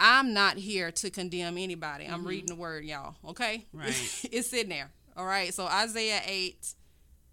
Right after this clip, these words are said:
Speaker 1: nineteen through twenty-two.
Speaker 2: Mm-hmm.
Speaker 1: Um, when someone tells you to consult mediums and spiritists who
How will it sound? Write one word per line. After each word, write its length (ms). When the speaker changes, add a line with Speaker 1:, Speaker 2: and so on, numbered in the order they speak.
Speaker 1:
nineteen 500
through 180
twenty-two. 760
Speaker 2:
Mm-hmm. 680
Speaker 1:
Um, 460
when 140
someone 420
tells 360
you 100
to 100
consult 460
mediums 440
and 120
spiritists 600
who 460